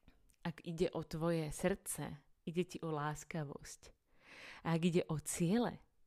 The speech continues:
ide ti o zážitky. A nech už to máš s tými cieľmi, snami a plány na tento rok, akékoľvek,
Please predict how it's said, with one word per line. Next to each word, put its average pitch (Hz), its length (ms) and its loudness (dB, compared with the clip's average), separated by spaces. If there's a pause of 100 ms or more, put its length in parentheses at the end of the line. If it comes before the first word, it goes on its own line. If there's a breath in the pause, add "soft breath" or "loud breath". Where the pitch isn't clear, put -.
(460)
ide 160 160 0
ti - 140 -8 (100)
o 151 80 2
zážitky. 151 880 -2 (880 loud breath)
A - 80 0
nech 220 160 8
už 247 160 6
to 240 80 6
máš 220 240 6
s - 80 -14
tými 208 320 6
cieľmi, 190 800 10
snami 180 680 8
a 151 40 0
plány 180 560 4
na 175 120 0
tento 170 440 -2
rok, - 200 -8
akékoľvek, 165 800 -2